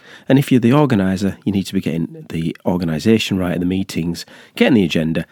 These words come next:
starting it on time, running it with the right people there, making the decisions and finishing on time. You can become the change. And obviously it makes it easier both ways. So, the basics of this is,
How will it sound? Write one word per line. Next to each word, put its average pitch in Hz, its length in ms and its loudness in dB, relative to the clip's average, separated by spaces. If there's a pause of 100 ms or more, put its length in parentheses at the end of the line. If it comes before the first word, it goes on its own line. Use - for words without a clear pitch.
starting 123 420 0
it 117 60 2
on 110 140 -2
time, 98 400 0 (360)
running 120 380 4
it 101 100 -2
with 98 80 -2
the 90 80 0
right 90 200 -4
people 90 380 -4
there, 76 320 -6
making 101 480 2
the 90 80 -2
decisions 82 480 -6
and 85 160 -4
finishing 87 400 -4
on 78 140 -10
time. 73 320 -12 (320)
You 190 180 4
can 156 200 2
become 104 420 0
the 87 80 0
change. 85 560 -6 (280)
And 95 120 0
obviously 104 260 0
it 92 60 0
makes 90 360 -4 (280)
it - 100 -6
easier 87 280 -2
both 76 340 -6
ways. 69 360 -8 (1300)
So, - 200 2 (460)
the - 80 6
basics 131 420 4
of 92 60 -2
this 82 200 -4
is, - 180 -8